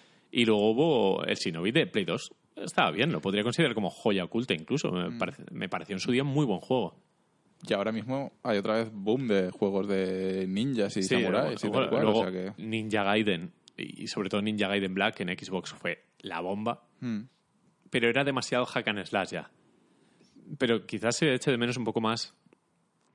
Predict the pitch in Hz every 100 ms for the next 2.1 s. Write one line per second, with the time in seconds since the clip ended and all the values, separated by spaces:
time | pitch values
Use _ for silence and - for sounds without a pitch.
0 | - 113 - 113 127 127 110 104 107 107
1 | 104 113 107 95 98 - 90 104 80 95
2 | 120